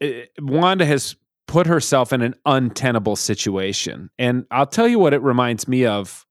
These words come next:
Again, I, I think you and I, you know, apologies to, we, we've both done this where we've maybe, maybe we've spent, you know, may-, maybe we've gone too far out on a limb trying to make connections.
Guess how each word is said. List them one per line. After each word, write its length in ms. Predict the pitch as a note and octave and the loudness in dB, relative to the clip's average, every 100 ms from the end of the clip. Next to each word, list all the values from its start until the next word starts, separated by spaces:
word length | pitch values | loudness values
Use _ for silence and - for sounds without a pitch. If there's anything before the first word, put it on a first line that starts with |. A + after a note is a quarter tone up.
| - | -8
Again, 400 | A2+ A#2 B2+ A#2 | -4 0 0 2
I, 380 | A#2 B2 B2 B2 | -2 -2 -4 -4
I 40 | |
think 300 | A#2 C#3 - | -4 -6 -2
you 100 | B2+ | -2
and 80 | A#2+ | 0
I, 200 | A#2 G#2+ | 0 0
you 200 | G#2+ A2 | 0 0
know, 320 | G#2+ G2+ G2 _ - - _ _ - - G#2+ | 0 0 -2 _ -20 -20 _ _ -8 -6 -2
apologies 1120 | C3+ B2+ C3+ C3 G2+ A2+ G#2+ G#2 G2+ - - _ | 0 2 2 0 0 0 2 0 -2 -6 -10 _
to, 160 | - A#2 - _ - | -4 -4 -4 _ -16
we, 260 | C#3 A#2 - B2+ - | -4 -2 -2 -8 -8
we've 320 | B2 A2+ G2+ | 0 0 0
both 320 | - B2 A2+ | 2 2 2
done 280 | - A#2+ A2+ | 0 0 0
this 280 | G#2+ G2+ - | -2 -2 -2
where 160 | A#2 G#2+ | 0 0
we've 260 | G#2 G2+ | 0 -2
maybe, 680 | A2+ A2 A2 G2+ G#2 G2+ F#2 _ _ _ _ - | -2 0 0 0 0 -2 -6 _ _ _ _ -4
maybe 340 | A#2 A#2+ A#2+ | 0 2 2
we've 320 | A2+ A2+ A2 | 2 2 0
spent, 760 | F#2+ - - B2 A2+ G#2 - - | -2 -8 -2 0 0 -4 -8 -10
you 140 | C3 A#2 | -2 0
know, 140 | G#2+ | 0
may-, 200 | G#2+ C3 | -2 -2
maybe 300 | B2 D3 A#2+ | -2 0 2
we've 160 | B2 A2 | 2 2
gone 200 | B2 A2+ | 0 -2
too 240 | - C3+ | -2 -2
far 240 | B2 C#3 C3 | 2 0 2
out 200 | B2 C3 | 0 0
on 140 | B2+ | 0
a 80 | B2+ | 0
limb 320 | B2+ C#3 C3+ | 0 0 -2
trying 260 | - C#3 C3 | -2 0 0
to 60 | |
make 220 | C3 C3+ C3+ | 0 0 -2
connections. 840 | C#3 C#3 C3+ - D#3 E3 - | -2 -2 -2 -2 -2 -2 -6